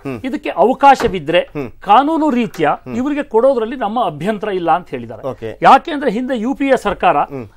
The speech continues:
Speaker 2: ಅವರಿಗೆ ಒಂದು ವಿಚಾರವನ್ನು ತಿಳಿಸಿತ್ತು,
Speaker 1: ಹ್ಮ್.
Speaker 2: ನೀವು ಅವ್ರಿಗೆ ಏನಾದ್ರೂ ವೀಸಾವನ್ನ ಕೊಟ್ರೆ
Speaker 1: ಹಾ.
Speaker 2: ನಮ್ಮ ನಿಮ್ಮ ಸಂಬಂಧ
Speaker 1: ಸಂಬಂಧ ಹಾಳಾಗುತ್ತೆ.
Speaker 2: ಹಳಿಸಬಹುದು
Speaker 1: ಓಕೆ.
Speaker 2: ಅಂತ.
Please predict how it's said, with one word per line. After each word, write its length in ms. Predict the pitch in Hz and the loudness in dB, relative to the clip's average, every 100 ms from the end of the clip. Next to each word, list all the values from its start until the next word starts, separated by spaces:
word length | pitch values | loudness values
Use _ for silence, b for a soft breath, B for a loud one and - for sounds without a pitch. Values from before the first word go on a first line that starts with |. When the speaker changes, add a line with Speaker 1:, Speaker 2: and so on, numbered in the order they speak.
| - | 0
Speaker 2:
ಅವರಿಗೆ 260 | 202 285 | 0 0
ಒಂದು 580 | 285 254 247 247 220 - - - | -2 -2 2 2 2 -4 -20 -16
ವಿಚಾರವನ್ನು 420 | 196 254 269 240 | 0 4 6 4
ತಿಳಿಸಿತ್ತು, 480 | 196 190 - 143 202 | 0 -4 -4 -8 -8
Speaker 1:
ಹ್ಮ್. 220 | - 135 117 - | -8 -10 -10 -2
Speaker 2:
ನೀವು 280 | 233 330 330 | 2 4 4
ಅವ್ರಿಗೆ 300 | 285 277 254 | 2 0 -2
ಏನಾದ್ರೂ 360 | 262 262 247 | 0 -2 -2
ವೀಸಾವನ್ನ 440 | 220 226 - 226 214 | -6 -6 -4 -4 -6
ಕೊಟ್ರೆ 460 | - 180 - 180 | -4 -2 2 2
Speaker 1:
ಹಾ. 220 | 196 113 - 196 | 2 -8 -8 -2
Speaker 2:
ನಮ್ಮ 240 | 269 320 311 | 2 4 2
ನಿಮ್ಮ 320 | 277 262 262 | 2 2 2
ಸಂಬಂಧ 280 | 247 233 226 | 2 -2 0
Speaker 1:
ಸಂಬಂಧ 200 | - 247 | 2 4
ಹಾಳಾಗುತ್ತೆ. 180 | 175 151 | 6 6
Speaker 2:
ಹಳಿಸಬಹುದು 560 | 123 214 185 165 139 | 4 2 -2 -4 -4
Speaker 1:
ಓಕೆ. 160 | 131 123 | -4 -6
Speaker 2:
ಅಂತ. 120 | 135 | -14